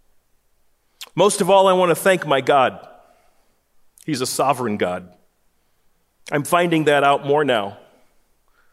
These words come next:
Could this really be God's plan for Veronica and Charity? Could this really be God's plan for Corey and for me and for our family now?"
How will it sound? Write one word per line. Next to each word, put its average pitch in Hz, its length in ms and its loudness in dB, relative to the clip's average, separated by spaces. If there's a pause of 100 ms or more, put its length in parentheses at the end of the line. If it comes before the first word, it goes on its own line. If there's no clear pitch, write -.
(640)
Could 190 140 -4
this 196 220 -4
really 196 320 0
be 156 220 -8
God's 151 400 -2
plan 147 420 -4
for 147 180 -4
Veronica 131 640 -2
and 127 100 -10
Charity? 131 540 -4 (960)
Could 220 140 0
this 208 180 -4
really 226 200 2
be 202 160 -2
God's 170 340 0
plan 170 300 0
for 165 160 -6
Corey 170 500 -2
and 143 100 -4
for 143 160 -6
me 143 280 -2
and 143 100 -4
for 135 160 -8
our 120 80 -2
family 131 440 -6
now?" 131 260 -10